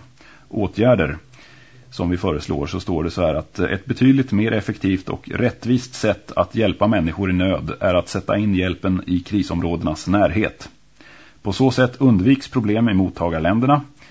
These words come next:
samtidigt som betydligt fler människor kan få hjälp för en viss resursinsats och återuppbyggnadsprocessen går snabbare när krisen väl är över.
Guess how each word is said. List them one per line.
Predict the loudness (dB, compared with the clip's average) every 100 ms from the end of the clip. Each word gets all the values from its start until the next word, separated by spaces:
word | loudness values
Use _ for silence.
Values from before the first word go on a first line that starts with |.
| -20
samtidigt | 0 2 4 2 -2
som | -2 -2 0
betydligt | 0 0 0 0 -2
fler | -2 0
människor | 2 0 0 -2 -2 -2
kan | -2
få | 0
hjälp | 0 0 -4 -10 -12
för | -4
en | -2
viss | 0 -2 -4
resursinsats | -4 -2 -2 -4 -2 -2 -2 -10 -12
och | -12 -4 -2
återuppbyggnadsprocessen | -2 -4 -4 -2 -2 -4 -10 -8 -8 -6 -8 -8 -12 -8
går | -6
snabbare | 0 2 2 0 -2 -4 -18 -16
när | -6 -4
krisen | -2 -4 -2 -4
väl | -4 -4
är | -2
över. | 0 0 0